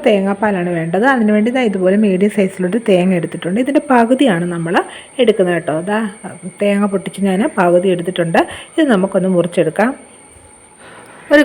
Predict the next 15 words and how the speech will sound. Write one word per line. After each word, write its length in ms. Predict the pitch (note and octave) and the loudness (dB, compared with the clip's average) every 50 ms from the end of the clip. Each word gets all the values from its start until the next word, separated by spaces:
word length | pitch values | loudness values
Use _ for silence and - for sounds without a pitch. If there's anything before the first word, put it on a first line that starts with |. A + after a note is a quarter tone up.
| D4 | 2
കത്തി 240 | C4+ C4 C4+ C#4+ C#4 C4 | 0 0 0 0 2 4
ഉപയോഗിച്ച് 280 | A#3+ A#3+ A#3+ A#3 C#4 C#4 C#4+ | 4 4 4 4 4 4 4
ദാ 60 | C#4 B3 G#3+ | 4 4 4
ഇതുപോലെ 280 | A3 G#3 A3 A3+ A3+ A3+ A3 | 2 2 2 2 2 0 0
ഞാനൊന്ന് 260 | A3 A3 A3+ C#4+ D4 - | 0 0 0 -2 -2 0
പൂളിയാണ് 420 | C4 A#3+ A#3 A#3+ A#3+ A3 G3+ F#3+ G3 F#3+ | 2 4 6 6 6 6 4 4 2 0
എടുക്കുന്നത്. 400 | F#3 F#3 G3 G3 F#3+ G3 A#3 D#4 F#4 - - - - - - - | -2 -2 -2 -2 -2 0 0 -2 -2 -4 -10 -18 -20 -20 -12 -4
ഇപ്പം 160 | - D#4+ D#4+ D#4 | -2 0 0 0
നിങ്ങൾ 180 | D4+ D4+ D4+ D#4 D#4 D#4 D4 | 0 2 2 2 4 4 4
തേങ്ങ 240 | C4+ C4 C#4 C#4+ - C#4+ | 4 2 2 0 2 2
ചിരകിയാണ് 400 | B3 B3 B3+ C4 C#4 C4+ B3 A#3 G#3 | 2 4 2 2 2 2 2 2 0
എടുക്കുന്നതെങ്കിൽ 520 | G#3 - A#3+ A#3 A3+ A3 G#3+ G3+ F#3 G3 A3+ D#4+ F#4 - - - - - - - _ _ - A#3 | 0 -2 -2 0 0 0 0 2 2 2 2 0 0 -4 -8 -16 -20 -20 -20 -20 _ _ -2 0
ആ 40 | B3 B3+ B3+ | 0 2 4
ബ്രൗൺ 220 | C4+ C4+ C#4+ D#4+ F4+ E4+ | 4 4 4 4 4 4
കളറിലുള്ള 380 | D#4 C#4+ C4+ C4 B3+ B3 A#3+ | 4 6 6 6 6 4 4